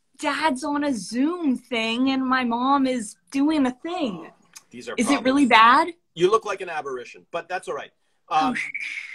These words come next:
Speaker 2: so, no swearing, Lily.
Speaker 1: Yeah,
Speaker 2: <laughs>
Speaker 1: I, I did it. <laughs> I just did my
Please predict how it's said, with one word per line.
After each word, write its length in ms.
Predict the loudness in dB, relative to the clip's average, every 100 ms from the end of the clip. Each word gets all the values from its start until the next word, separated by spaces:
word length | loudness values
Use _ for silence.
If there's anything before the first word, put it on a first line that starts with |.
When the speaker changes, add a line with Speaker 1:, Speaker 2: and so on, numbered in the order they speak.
| -18 -18
Speaker 2:
so, 580 | -18 -18 -16 -14 -14 -12
no 120 | -16
swearing, 440 | -14 -14 -14 -14 -20
Lily. 140 | -20 -20
Speaker 1:
Yeah, 320 | -2 2 2 0 -6 -14
Speaker 2:
<laughs> 220 | -14 -8
Speaker 1:
I, 140 | -8 -4
I 100 | 2 6
did 220 | 6 6
it. 160 | 2 -4
<laughs> 60 | -4
I 100 | -2
just 280 | -2 -4 -6
did 140 | -4 0
my 220 | 0